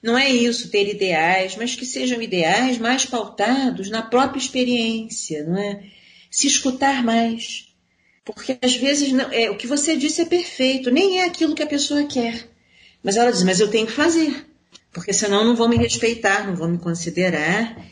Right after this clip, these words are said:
e eu mesma, eu mesmo não me valorizo. Então, pra me valorizar, o outro tem que me admirar, tem que me invejar", né? Uma sociedade extremamente competitiva.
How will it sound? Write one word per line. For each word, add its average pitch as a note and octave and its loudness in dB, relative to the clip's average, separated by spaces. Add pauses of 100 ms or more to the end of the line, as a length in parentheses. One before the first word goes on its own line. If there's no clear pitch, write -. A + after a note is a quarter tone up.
(220)
e F#3 2
eu G#3+ 6
mesma, B3 4
eu G#3 4
mesmo A3+ 0
não G#3+ 2
me A3+ 2
valorizo. A3+ -2
Então, E3+ -2
pra F#3 -2
me E3 2
valorizar, A3 2
o G3+ 0
outro A3 4
tem F#3+ -4
que F3+ -8
me F3+ 0
admirar, G#3+ 0
tem D#3+ -8
que E3 -10
me E3 -6
invejar", G3+ -2 (320)
né? G3 -2
Uma F#3 -2
sociedade E3 0
extremamente E3 -4
competitiva. F#3+ -6